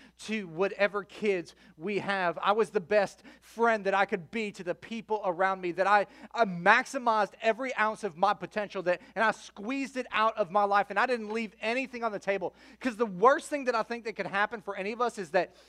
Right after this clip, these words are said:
we walk in one day and our friends say, "Oh, man, T J, man, that dude just sucked oxygen off the face of this earth." Like, my wife would say, like, "Man, we, we survived our marriage. I mean, it was, it was that good."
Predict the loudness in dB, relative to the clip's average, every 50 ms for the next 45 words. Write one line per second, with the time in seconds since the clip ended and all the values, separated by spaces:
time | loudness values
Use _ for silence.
0 | -20 -18 -10 -6 -4 -4 -4 0 2 2 4 4 2 -2 -4 -6 -4 -2 -2 0
1 | 2 4 4 4 4 2 0 0 0 2 2 0 0 -2 -4 -4 -4 -2 -2 0
2 | 0 0 0 0 -2 0 -2 -2 -4 -6 -6 -8 -8 -10 -6 -4 -2 -2 -2 -4
3 | -8 _ -20 -20 -20 -20 -20 -8 -2 0 0 0 0 -2 -8 _ _ _ -20 -8
4 | -2 0 2 2 2 -2 -6 -8 -4 -4 -4 -4 -6 -4 2 2 2 2 2 -2
5 | _ 2 2 2 2 0 -4 -10 -8 -8 -6 -2 -2 -2 -2 -4 -8 -10 -8 -8
6 | -8 -8 -10 -12 -14 -12 -12 -12 -12 -12 -14 _ _ _ _ _ _ _ _ _
7 | _ _ _ _ _ _ _ _ _ _ _ _ _ _ _ _ _ _ _ 4
8 | 4 4 4 4 -2 -10 -20 -20 -20 _ -4 4 6 6 6 6 6 6 6 6
9 | 4 2 -2 -4 0 0 2 2 0 0 0 2 2 2 2 2 -4 _ _ _
10 | _ _ _ _ _ _ _ _ -6 -4 -2 -2 -2 -2 -4 -6 -6 -6 -8 -8
11 | -8 -8 -8 -10 -14 -12 -10 -10 -2 2 2 2 2 2 0 -2 -4 -4 -2 -2
12 | -2 -2 -2 -4 -8 -10 -10 -10 -10 -10 -10 -10 -10 -8 -6 -8 -8 -10 -14 _
13 | -12 -8 -8 -8 -10 -6 -4 -4 -4 -4 -4 -6 -6 -4 -4 -6 -8